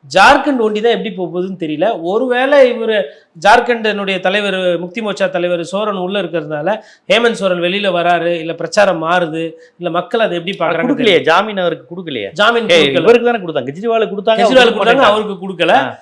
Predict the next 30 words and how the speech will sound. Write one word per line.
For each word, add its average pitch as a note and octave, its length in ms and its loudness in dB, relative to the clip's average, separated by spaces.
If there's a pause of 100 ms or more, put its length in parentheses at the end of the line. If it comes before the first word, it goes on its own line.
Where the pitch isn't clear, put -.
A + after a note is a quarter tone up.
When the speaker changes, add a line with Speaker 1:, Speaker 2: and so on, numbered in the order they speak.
(120)
Speaker 1:
அது A#3 220 2
வந்து A#3+ 240 0 (460)
இப்ப G3+ 160 -6
தே-, G3+ 420 -10
தே-, G3+ 180 -6
தேர்தல் A3+ 340 0
இல்ல, G3 260 -2
இனிமேல் G3+ 320 -8
அது G3 260 -2
ஜாமீன் G3 300 -4
இனிமேல் A3 360 -4
கொடுப்பாங்கன்னு G3+ 500 -6 (200)
நான் E3+ 260 0
நம்பல. E3 400 -2 (240)
அப்ப G#3 160 0
இதெல்லாம் B3+ 240 6
வைத்து B3+ 260 2
பார்க்கும்போது A3+ 540 0
அந்த A#3+ 340 0 (100)
ஸ்டேட்டுமே C4+ 380 4
வந்து A#3 260 0
பி A3+ 160 -4
ஜே A#3+ 140 -2
பிக்கு G3+ 240 -8
வந்து A3 240 -4
ஒரு, A3+ 180 0
ஒரு F#3 400 -6
கேக் A#3 280 -2
வாக் E3+ 200 -2
இருக்காது. C#3+ 360 -12